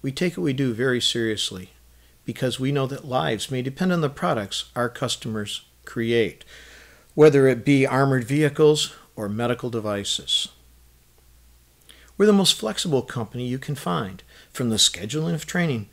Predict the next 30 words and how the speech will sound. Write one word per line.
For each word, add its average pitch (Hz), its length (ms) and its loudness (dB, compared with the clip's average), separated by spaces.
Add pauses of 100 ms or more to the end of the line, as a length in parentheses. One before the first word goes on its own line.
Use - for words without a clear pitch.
(240)
to - 100 -10
the 98 80 -12
follow-on 160 580 -2
support, 135 460 -2 (260)
you'll 233 160 6
see 190 260 4
that 113 140 -2
we 147 100 0
do 190 80 0
not 165 300 0
gouge 127 420 2
you 113 120 0
with 101 140 -6
additional 117 480 -2
fees. 104 720 -6 (1200)
From 101 240 -6
the 90 80 -6
highest 139 520 -4
tech - 240 -4
nasa 127 400 -2
projects 165 540 -2
we've 117 140 -6
been 117 120 -4
involved 101 440 -6
with 110 180 -10 (480)
to - 100 -12
the 107 120 -6
lowest 196 360 2
tech - 240 -10
products, 104 440 -10